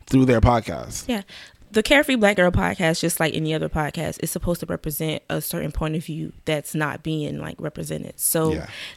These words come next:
Speaker 2: there's so many different, like, I believe that, um, Dot said on one episode is, like, the Beyonce album was a call to the complexity of black women, but black people in general,
Speaker 1: Yeah.
Speaker 2: and just in general, 'cause there's so many different types of the black man. You know what I mean? Like, I can't,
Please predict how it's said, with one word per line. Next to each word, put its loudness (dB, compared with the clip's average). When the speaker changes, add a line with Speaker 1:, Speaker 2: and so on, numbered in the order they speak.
Speaker 2:
there's 6
so 4
many 2
different, -2
like, -8
I 0
believe 4
that, 0
um, -4
Dot -4
said 0
on 0
one -4
episode -2
is, -2
like, -4
the -6
Beyonce 0
album 0
was -4
a -4
call 0
to -6
the -4
complexity -6
of -4
black -4
women, -4
but 4
black 4
people 2
in 2
general, -4
Speaker 1:
Yeah. -8
Speaker 2:
and 6
just 2
in 2
general, 2
'cause 0
there's 2
so 6
many 0
different -2
types 2
of 2
the 2
black -2
man. -10
You -2
know 2
what 2
I 2
mean? -2
Like, -2
I 0
can't, 0